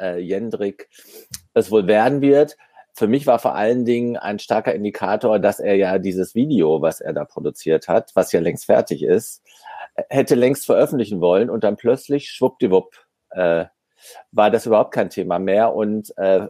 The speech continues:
ähm, sagen wir mal, Spekulationen, Fragen dazu wurden von ihm so ein bisschen vertändelt. Und da hab ich gedacht, oho, das könnte es, äh, das könnte darauf hinleiten, dass es soweit ist.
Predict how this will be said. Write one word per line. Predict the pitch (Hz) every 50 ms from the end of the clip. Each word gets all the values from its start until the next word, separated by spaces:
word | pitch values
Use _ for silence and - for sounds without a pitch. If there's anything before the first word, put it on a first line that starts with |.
| - _
ähm, | - 90 87 85 87 90 87 85 85
sagen | 82 90 90
wir | 90 87
mal, | 87 82 80
Spekulationen, | - - - 110 - 104 85 85 - 110 110 113 127 -
Fragen | - - 90 87 98 104 107
dazu | 104 104 101 - -
wurden | 92 95 101 98 104 -
von | - 95
ihm | - 80 98
so | -
ein | 90 92
bisschen | 107 - - - 90
vertändelt. | - - - - - - 87 92 90 76 67 65 67 -
Und | - - -
da | -
hab | 104 92
ich | -
gedacht, | - 85 85 - -
oho, | - 101 92 92 90 80 76 73 73 73
das | - 82 - -
könnte | - 110 107 104 -
es, | 110 107 - - - _ _ _ - - - - _ _
äh, | 104 92 87 87
das | 87 - -
könnte | - 110 104 - 98
darauf | 95 90 85 - -
hinleiten, | 98 95 92 87 85 85 87 - - 82
dass | 80 78 -
es | 73 73 -
soweit | - 76 80 71 67 -
ist. | - 127 175 - - - - -